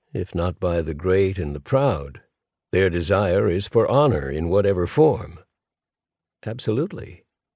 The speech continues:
So is it correct to say that when someone desires something, he desires the whole class and not just a part?" "Yes." "Then so with the lover of wisdom.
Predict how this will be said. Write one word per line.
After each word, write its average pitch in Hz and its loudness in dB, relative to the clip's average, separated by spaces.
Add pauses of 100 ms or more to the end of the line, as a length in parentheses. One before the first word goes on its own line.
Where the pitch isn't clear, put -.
(520)
So 151 8
is 170 2
it 156 2
correct 196 2
to 135 -6
say 123 4
that 101 0
when 76 -2
someone 107 2
desires 90 0
something, 95 -2
he 107 0
desires 85 0
the 80 -6
whole 95 2
class 92 -2 (280)
and 82 0
not 85 -2
just - -4
a - -8
part?" 98 -4 (1040)
"Yes." - -4 (1000)
"Then 151 6
so 151 8
with 147 4
the 151 4
lover 131 6
of 139 2
wisdom. 117 0